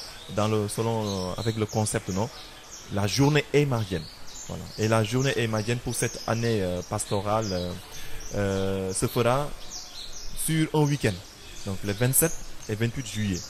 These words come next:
Et c'est l'occasion pour nous, euh, je laisserai après la, la parole aussi, euh, à Sophie et à Sam, à Adrien,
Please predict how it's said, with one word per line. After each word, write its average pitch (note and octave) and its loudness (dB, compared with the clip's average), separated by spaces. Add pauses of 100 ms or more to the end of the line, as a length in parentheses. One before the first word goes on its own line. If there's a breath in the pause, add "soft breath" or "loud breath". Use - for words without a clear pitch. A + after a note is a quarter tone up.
(420)
Et F#2+ -4
c'est A2+ 0
l'occasion A2 2
pour A2 -2
nous, G#2+ 2
euh, F#2 2
je F#2 -4
laisserai G2 -2
après F#2+ -2
la, F2 -2 (400)
la F#2+ -2
parole G2+ 2
aussi, F#2+ -2
euh, F2 -2 (220)
à G2 -2
Sophie G#2 0
et F2+ 2
à F2 2
Sam, - 6 (320)
à F#2+ 6
Adrien, G2 8